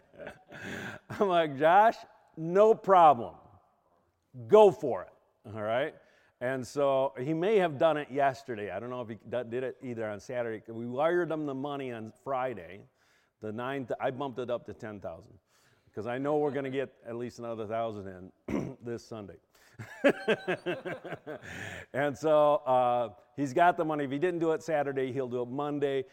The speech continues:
Set down, he'll give them the ten thousand dollars down. They'll give terms for the, the remainder of the twenty-five thousand, uh, what, fifteen thousand dollars. And, uh,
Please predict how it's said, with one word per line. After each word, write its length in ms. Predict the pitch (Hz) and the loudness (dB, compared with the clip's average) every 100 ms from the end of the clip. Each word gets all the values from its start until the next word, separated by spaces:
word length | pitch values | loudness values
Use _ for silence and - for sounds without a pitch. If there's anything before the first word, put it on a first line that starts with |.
| _ | _
Set 300 | - 160 151 | -8 -4 -2
down, 320 | 131 139 110 113 | 0 -2 -2 -4
he'll 160 | 117 | -4
give 180 | 117 156 | -2 -2
them 100 | 151 | -2
the 120 | 139 | -4
ten 260 | 123 147 143 | -4 -4 0
thousand 320 | 135 127 117 | 0 0 -2
dollars 320 | 127 117 107 | -2 -2 -4
down. 320 | 117 139 139 | -4 -4 -4
They'll 140 | 123 110 | -4 -4
give 240 | 117 98 | -6 -8
terms 320 | - 135 131 | -10 -8 -10
for 160 | - 117 | -10 -8
the, 180 | 107 104 | -6 -6
the 100 | 110 | -8
remainder 640 | 107 113 127 135 135 135 131 | -8 -6 -8 -6 -4 -4 -4
of 140 | 110 | -8
the 60 | 117 | -12
twenty-five 460 | 120 127 120 120 | -12 -12 -8 -8
thousand, 540 | 117 117 117 113 113 107 _ _ _ | -4 -4 -4 -8 -12 -16 _ _ _
uh, 80 | 87 | -18
what, 140 | 92 - - | -16 -16 -14
fifteen 260 | 98 107 | -12 -12
thousand 300 | 95 104 95 | -10 -10 -10
dollars. 340 | 104 110 107 - _ _ - | -10 -8 -8 -14 _ _ -10
And, 440 | 107 110 110 107 | -8 -6 -6 -8
uh, 360 | 110 104 104 | -6 -4 -6